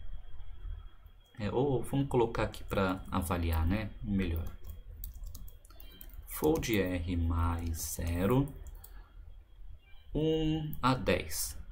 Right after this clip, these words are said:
Ele vai me retornar o resultado cinquenta e cinco. Por quê? Porque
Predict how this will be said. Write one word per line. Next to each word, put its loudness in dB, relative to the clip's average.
Ele 0
vai 2
me 4
retornar 4
o 6
resultado 4
cinquenta 2
e 4
cinco. 0
Por 0
quê? -2
Porque -2